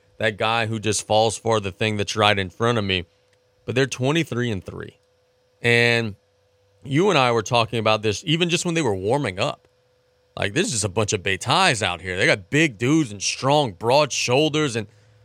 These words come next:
like, they're so impressive to me. I would go out on a limb right now and say that not only do I think they'll make the N C double A tournament,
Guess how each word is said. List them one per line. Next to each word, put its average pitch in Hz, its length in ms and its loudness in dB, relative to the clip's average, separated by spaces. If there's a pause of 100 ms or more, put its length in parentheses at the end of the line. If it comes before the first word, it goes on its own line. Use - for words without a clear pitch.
(120)
like, 107 280 2
they're 131 260 0
so 160 320 2
impressive 143 540 -2
to - 120 -4
me. 117 200 -2
I 143 200 2
would 156 240 2
go 131 180 2
out 127 220 0
on 123 100 -4
a 117 100 0
limb 120 300 0
right 113 160 0
now 117 200 -2
and 117 100 -4
say 117 180 -2
that 104 140 -2
not 117 240 0
only 160 160 -2
do 107 160 0
I 95 60 2
think 104 260 -4
they'll 101 160 0
make 98 260 -2
the 101 140 -4
N 95 100 -4
C 104 160 -14
double 98 260 -4
A 92 60 -8
tournament, 120 500 -2